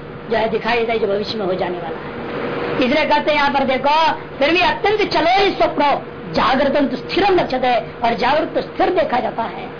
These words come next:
सत्यम एवं, सिद्धांति जब जवाब देता है, "ठीक कहते हो तुम,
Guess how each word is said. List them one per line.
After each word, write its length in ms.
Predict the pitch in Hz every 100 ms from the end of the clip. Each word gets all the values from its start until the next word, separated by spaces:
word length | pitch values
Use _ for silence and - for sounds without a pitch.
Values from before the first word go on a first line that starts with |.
| - - - -
सत्यम 600 | - 262 269 - 240 214 202
एवं, 360 | 208 254 208 139 - - - - - - - -
सिद्धांति 600 | - - 214 220 208 -
जब 120 | 180
जवाब 240 | 185 208 208
देता 220 | 190 -
है, 380 | 226 262 285 - - - 247
"ठीक 200 | 370 -
कहते 340 | 349 349 359
हो 380 | 359 349 359
तुम, 100 | 359